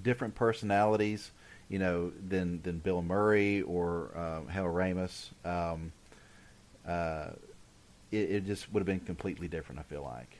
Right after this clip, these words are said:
Uh, even some of the other characters that, uh, you know, that I've read that, um, Aykroyd was, was, uh, trying to,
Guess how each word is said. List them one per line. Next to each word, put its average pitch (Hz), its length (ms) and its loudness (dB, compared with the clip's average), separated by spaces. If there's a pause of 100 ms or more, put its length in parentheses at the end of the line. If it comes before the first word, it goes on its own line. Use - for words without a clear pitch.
(140)
Uh, 87 220 -2
even 107 240 -2
some 113 220 0
of 92 60 0
the 87 120 0
other 135 160 2
characters 76 720 -8
that, 85 280 -2
uh, 87 220 -2 (100)
you 90 60 -6
know, 85 240 -2 (480)
that 98 140 4
I've 90 200 2
read 90 440 4
that, 85 280 -2 (160)
um, 82 460 -4 (260)
Aykroyd 95 500 2
was, 85 360 -4
was, 87 320 -4 (260)
uh, 82 300 -4 (220)
trying 101 400 0
to, 82 320 -2